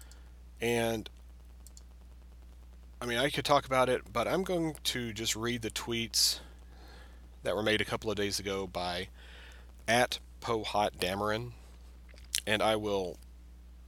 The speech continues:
give her credit for this on Twitter as well. She goes into a great analysis of the significance of the trophy and why I hope we see it later, and that it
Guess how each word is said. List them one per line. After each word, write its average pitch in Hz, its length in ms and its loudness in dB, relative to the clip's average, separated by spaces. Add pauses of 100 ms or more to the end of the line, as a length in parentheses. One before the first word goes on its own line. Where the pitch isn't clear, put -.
(400)
give 104 100 -4
her 95 80 -2
credit 95 240 2
for 90 120 -4
this 90 240 0
on 87 200 -2
Twitter 90 280 -4
as 82 120 -4
well. 85 220 -6 (3000)
She 127 340 6
goes 117 240 4
into 101 180 -2
a 92 40 -4
great 104 340 0 (300)
analysis 104 600 2
of 87 260 -8 (680)
the 95 120 0
significance 98 680 0
of 90 40 -8
the 85 60 -8
trophy 90 520 -4
and 87 140 -6
why 87 180 -4
I 85 100 -2
hope 98 240 -6
we - 80 -4
see - 220 2
it 90 120 -2 (300)
later, 98 400 0
and 90 240 -4
that 87 100 -4
it - 120 -10